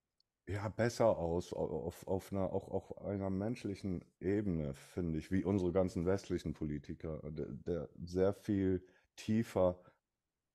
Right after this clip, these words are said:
auch über die Dinge nachdenkt, scheinbar. Vielleicht ist es auch alles nur vorgespielt, vielleicht wird er auch irgendwie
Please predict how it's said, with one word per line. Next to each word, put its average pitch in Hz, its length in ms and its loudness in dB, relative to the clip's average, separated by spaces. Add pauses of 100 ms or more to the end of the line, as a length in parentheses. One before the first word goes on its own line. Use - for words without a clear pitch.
(380)
auch 95 220 4
über 95 260 2
die 95 140 0
Dinge 98 220 2
nachdenkt, 92 640 2
scheinbar. 95 520 4
Vielleicht 92 340 -2
ist 120 140 -2
es - 80 -8
auch 127 240 -4
alles 131 240 -2
nur 127 120 -2
vorgespielt, 117 640 -2
vielleicht 87 320 -2
wird 101 180 -2
er 104 160 0 (960)
auch 113 240 10
irgendwie 92 720 6